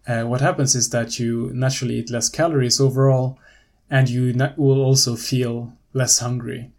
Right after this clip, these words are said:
at least from most, this is what most of the studies suggest. So this is actually a huge benefit for the diet that I haven't seen in other diets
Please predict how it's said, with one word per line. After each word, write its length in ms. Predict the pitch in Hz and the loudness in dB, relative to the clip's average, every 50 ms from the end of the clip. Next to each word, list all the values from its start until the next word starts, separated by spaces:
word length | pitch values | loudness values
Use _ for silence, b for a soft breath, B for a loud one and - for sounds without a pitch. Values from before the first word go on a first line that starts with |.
| _ - | _ -6
at 140 | 143 131 | -2 0
least 240 | 127 135 135 - - | 4 4 4 4 2
from 260 | - 139 127 123 127 | 0 0 -2 0 0
most, 220 | 139 151 160 147 156 | 2 2 2 2 2
this 140 | 160 165 147 | 2 2 4
is 100 | 139 139 | 4 4
what 160 | 143 139 135 | 4 4 4
most 300 | 131 127 131 131 - - | 2 2 2 2 2 0
of 100 | 127 110 | -2 -2
the 60 | 110 | -4
studies 380 | 110 - - 117 107 113 107 - | -4 -4 -4 -4 -4 0 0 0
suggest. 520 | - 107 104 120 117 117 - - - - B B B B B B B B B B B B B B B B _ - | 0 -2 -4 -6 -4 -4 -4 -4 -6 -10 B B B B B B B B B B B B B B B B _ -2
So 240 | - - 147 143 | 0 2 4 4
this 240 | 135 156 208 202 - | 4 4 4 4 4
is 60 | 156 | 2
actually 260 | 160 156 139 - 147 135 | 0 -2 0 0 2 2
a 40 | |
huge 300 | - - 139 139 131 123 | 4 4 4 4 4 4
benefit 480 | 135 135 127 123 117 - 123 107 - - - - | 4 2 2 2 0 -4 -6 -6 -8 -12 -20 -14
for 140 | - - 135 | -6 -4 -4
the 120 | 117 117 107 | -2 -2 -2
diet 520 | 113 107 110 110 110 - - - - - - _ _ _ - | -2 -2 -2 -2 -4 -6 -6 -6 -6 -6 -10 _ _ _ 0
that 200 | 143 135 135 135 - | 2 2 2 2 0
I 140 | 156 143 143 | 0 2 4
haven't 280 | 135 160 160 151 151 | 4 4 2 2 0
seen 380 | 139 - - - 143 135 135 127 | 2 2 4 4 6 6 6 4
in 100 | 120 117 | 2 0
other 320 | 110 120 120 113 120 110 | 0 0 0 0 0 -2
diets 720 | 104 110 104 104 98 104 101 - - - - - - - | 0 0 0 0 0 -2 -2 0 2 2 2 2 0 -4